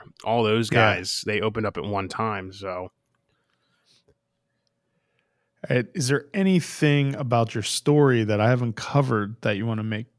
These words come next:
Speaker 2: sure that people know?
Speaker 1: Um, no, I mean, it's, it's just cool that we're, we're family owned and operated. Um, you know, we have a great staff here. It's, it's a very friendly environment. Um, we,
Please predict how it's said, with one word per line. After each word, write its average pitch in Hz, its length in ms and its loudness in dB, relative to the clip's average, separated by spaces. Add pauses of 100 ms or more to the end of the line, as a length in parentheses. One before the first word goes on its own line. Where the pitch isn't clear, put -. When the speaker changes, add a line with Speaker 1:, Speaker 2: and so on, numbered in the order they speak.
Speaker 2:
sure 113 420 -8
that 107 140 -6
people 117 300 -6
know? 95 360 -6 (1500)
Speaker 1:
Um, 202 580 2 (460)
no, 165 140 6
I 180 60 4
mean, 190 140 6
it's, 180 220 2
it's 180 260 0
just - 280 0
cool 151 200 2
that - 140 2
we're, 120 100 -2 (160)
we're 120 200 -2
family 120 680 -2 (100)
owned 113 200 0
and 107 80 0
operated. 101 640 -2 (540)
Um, 95 520 -4 (380)
you 110 80 -2
know, 107 100 0
we 107 80 -2
have 117 140 0
a - 20 -6
great 107 300 -4
staff 104 400 -2
here. 98 280 -2
It's, 101 280 -6
it's - 180 -8
a 113 60 -8
very 117 340 -2
friendly 110 380 -6
environment. 104 720 -6 (100)
Um, 95 480 -8 (1120)
we, 113 420 -2